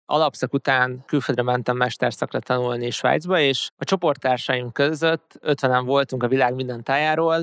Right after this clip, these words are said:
Két pólusra szakadt, úgymond, a társaság. Volt akkor még egy nagyobb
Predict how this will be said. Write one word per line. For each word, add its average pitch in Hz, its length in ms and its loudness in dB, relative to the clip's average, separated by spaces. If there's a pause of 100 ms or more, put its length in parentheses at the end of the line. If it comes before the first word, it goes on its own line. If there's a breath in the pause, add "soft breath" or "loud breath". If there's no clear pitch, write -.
(200 soft breath)
Két 160 260 -2
pólusra 135 840 0
szakadt, 135 440 -2
úgymond, 131 320 0
a 123 40 2
társaság. 123 880 -2
Volt 147 440 -2 (160)
akkor - 380 0
még 131 180 0
egy 127 120 2
nagyobb 131 300 2